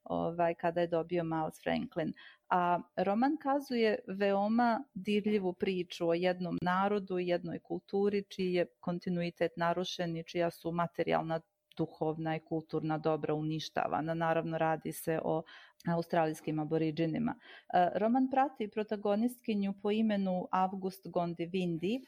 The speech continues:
koja zapravo deset godina živi van Australije, ali se vraća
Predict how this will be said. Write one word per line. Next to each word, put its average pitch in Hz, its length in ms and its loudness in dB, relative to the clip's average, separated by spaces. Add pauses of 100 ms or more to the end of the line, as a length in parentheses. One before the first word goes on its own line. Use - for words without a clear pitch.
(140)
koja 190 240 2
zapravo 240 440 0
deset 240 400 -2
godina 233 480 0 (260)
živi 220 340 0
van 220 240 2
Australije, 240 880 0
ali 269 300 0
se 226 200 -4
vraća 233 640 2